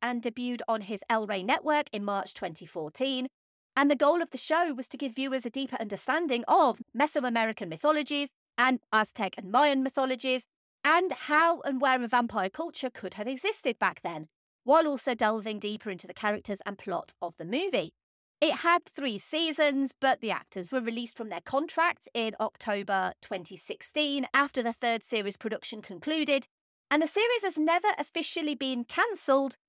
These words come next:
but it's also never come back either. So maybe like a vampire, it's just a bit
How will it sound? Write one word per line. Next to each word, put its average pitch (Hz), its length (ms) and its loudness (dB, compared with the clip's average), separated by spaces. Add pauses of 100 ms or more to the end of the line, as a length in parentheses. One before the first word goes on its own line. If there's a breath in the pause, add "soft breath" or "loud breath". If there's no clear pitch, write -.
(240)
but 170 200 0
it's 440 140 -2
also 466 240 2
never 330 280 4
come 269 220 -4
back 190 320 -4 (220)
either. 170 360 -4
So 226 640 2
maybe 277 260 2
like 262 200 2
a 240 60 -2
vampire, 220 640 2
it's - 240 -6
just - 260 -8
a 214 40 -4
bit 175 280 -4